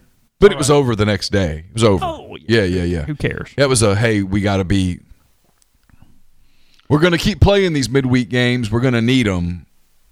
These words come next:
Speaker 1: Focus."
Speaker 2: Uh, let's see. This is a question from Cardiac Raps,
Speaker 1: <laughs>
Speaker 2: Cardiac Rap
Speaker 1: Leif,
Speaker 2: six.
Speaker 1: wait, Leif says,
Speaker 2: Yeah.
Speaker 1: "A K doesn't seem like he could hold a grudge." Um, yeah, he, he can.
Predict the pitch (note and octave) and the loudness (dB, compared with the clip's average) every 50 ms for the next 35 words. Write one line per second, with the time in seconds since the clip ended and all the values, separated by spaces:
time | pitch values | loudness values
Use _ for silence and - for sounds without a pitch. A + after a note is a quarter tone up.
0 | _ _ _ _ - B2+ G#2+ - - C2+ - - - - _ _ _ _ _ _ | _ _ _ _ 2 2 2 2 -2 -6 -6 -6 -6 -8 _ _ _ _ _ _
1 | _ _ _ _ _ _ _ - _ - _ _ _ _ - - - - - _ | _ _ _ _ _ _ _ -20 _ -20 _ _ _ _ -20 -20 -20 -20 -20 _
2 | _ _ _ _ _ _ _ _ _ _ _ _ _ _ _ - C#3+ D3+ D#3+ D#3 | _ _ _ _ _ _ _ _ _ _ _ _ _ _ _ -10 -4 -2 0 0
3 | D#3 D3+ D3+ D3+ D3+ D3 D3+ - - - A#2+ - A2 A2 B2+ D#3+ D#3+ C#3+ C#3 - | 2 2 0 0 0 -2 -6 -6 -8 -10 -10 -8 -6 -2 0 2 2 0 0 -4
4 | - _ _ _ _ _ - B2 G2 _ _ _ - C4+ A#3+ - - F3 D3 C#3+ | -8 _ _ _ _ _ -20 -20 -20 _ _ _ 0 0 0 0 -2 -6 -6 -6
5 | B2+ - C#3+ C#3+ C#3 C3 A#2+ C#3 C#3 C3+ B2 - - - - - G#2+ - - F3 | -8 -4 -2 -2 -2 -2 -2 -2 -4 -4 -4 -6 -10 -12 -10 -12 -10 -6 -4 -2
6 | E3+ E3 E3+ - B2 C#3 A#2 A#2 C3 A#2+ - - - D3+ C#3+ B2 G2 - F#3 - | 2 2 2 2 2 2 2 2 2 0 -2 -4 -4 -6 -6 -6 -2 0 2 2
7 | C#3 A#2 D3 C3+ A#2+ B2+ D3 E3 E3 - - - G#3+ F#3+ C3 A2+ - - A#2+ B2 | 4 4 2 2 2 2 4 4 4 4 2 0 2 2 2 0 0 -4 -6 -8
8 | B2 A#2+ A#2+ B2+ - B2+ C3+ B2+ - D3 C3+ C3 A#2+ B2 B2 B2 G#2+ G#2 A#2 A#2+ | -6 -4 -4 -2 2 2 0 2 2 2 2 4 4 4 2 0 0 -2 0 0
9 | A2 A2 G2+ G2 A#2 A2+ G#2+ G#2+ A2 A#2 A2+ G#2+ G2+ F#2+ G#2+ A2 A2 G2+ F#2+ E2+ | 2 0 0 0 -2 -2 0 2 2 2 2 2 0 0 0 0 2 0 -2 -4
10 | D#2+ - - A#2 A2+ G#2+ G#2+ G#2 - G#2+ G2 E2 F2 G#2 G#2 - - F#2+ G2 G#2+ | -8 -10 -4 0 0 0 0 -2 -4 -6 -4 0 0 0 0 0 -4 -6 -2 -2
11 | - | -2